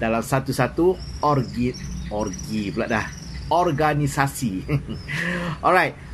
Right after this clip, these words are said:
baik. Untuk pengetahuan tuan-tuan perempuan, okey, biasa apabila kita berbicara tentang staff, kita berbicara tentang,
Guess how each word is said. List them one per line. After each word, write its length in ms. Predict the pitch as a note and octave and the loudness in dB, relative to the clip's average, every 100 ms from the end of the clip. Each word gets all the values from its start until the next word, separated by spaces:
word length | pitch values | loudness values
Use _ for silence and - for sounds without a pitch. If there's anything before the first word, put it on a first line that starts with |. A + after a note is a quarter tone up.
| - | 0
baik. 400 | D#3 C#3+ - - | 4 4 0 -4
Untuk 320 | D3+ D3+ A3+ | 0 2 4
pengetahuan 320 | G3+ F#3+ F3+ E3 | 2 4 4 2
tuan-tuan 220 | D#3 C#3+ | 2 2
perempuan, 420 | C#3 C#3 D3+ D3+ E3+ F3 - F2+ | 2 2 4 4 2 -6 -10 -2
okey, 320 | C3 C#3+ E3 - - - - - - - | 4 4 2 -4 -12 -12 -12 -12 -12 -6
biasa 560 | - A#2+ C3+ - E3 A2 F#2 - - - | 2 2 2 2 2 2 0 -8 -10 -6
apabila 560 | - - B2 A#2+ B2 B2 | -6 -2 0 2 2 0
kita 240 | C3 C3+ | 0 0
berbicara 720 | A#2 A#2 A2+ - B2+ C3 C3 B2 | 2 2 2 4 4 6 4 4
tentang 640 | A#2 G#2+ G#2 A2+ A2 G#2+ G#2 - - | 2 0 2 2 2 -2 -6 -12 -10
staff, 800 | - - A#2+ G#2+ G#2 G#2 G2+ G2 - - - - - - - - - | -10 0 4 4 4 4 2 -2 -8 -14 -14 -14 -14 -14 -14 -14 -10
kita 240 | A2 - G#2+ | -10 -6 -4
berbicara 720 | F#2 G2 G#2+ - G#2 G#2 G#2+ - | -2 -2 -4 0 0 2 0 0
tentang, 800 | G#2 F#2+ - G2+ G2+ G2 F#2+ | -4 -6 -4 -2 -2 -2 -4